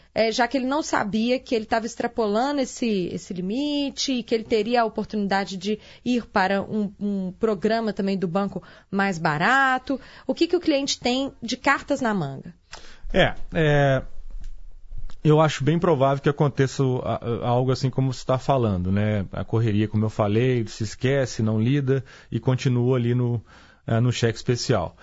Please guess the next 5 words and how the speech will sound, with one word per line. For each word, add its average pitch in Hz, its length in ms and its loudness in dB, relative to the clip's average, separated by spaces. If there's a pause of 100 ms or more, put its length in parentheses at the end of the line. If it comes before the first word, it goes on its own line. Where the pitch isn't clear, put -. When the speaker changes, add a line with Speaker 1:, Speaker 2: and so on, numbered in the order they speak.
(400)
Speaker 2:
É, 110 500 2 (920)
recursos 170 960 0
que 120 360 0 (640)
já 143 300 4
existem 113 600 -2